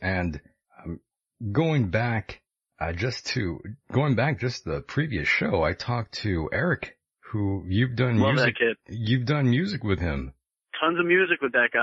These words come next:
Speaker 2: I, I've done so much music with him. I'm a, I was a fan first. I love that kid. He's a good dude. He makes great music.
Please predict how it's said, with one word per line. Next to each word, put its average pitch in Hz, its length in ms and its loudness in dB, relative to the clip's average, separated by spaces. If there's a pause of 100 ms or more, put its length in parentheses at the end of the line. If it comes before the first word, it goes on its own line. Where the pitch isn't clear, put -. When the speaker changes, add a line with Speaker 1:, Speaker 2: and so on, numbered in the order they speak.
(140)
Speaker 2:
I, 113 240 2
I've 120 80 -4
done 139 240 2
so 147 120 2
much 147 180 0
music 147 320 2
with 135 140 2
him. 131 360 4 (100)
I'm 120 140 2
a, 113 80 -2 (220)
I 131 80 4
was 139 140 0
a - 80 -6 (100)
fan 139 260 4
first. 139 380 2
I 120 40 -10
love 127 200 2
that 131 200 4
kid. 127 320 2 (320)
He's 110 100 -10
a 110 40 -8
good 131 260 0
dude. 131 520 2 (180)
He 113 60 -6
makes 117 200 0
great 127 240 4
music. 127 420 4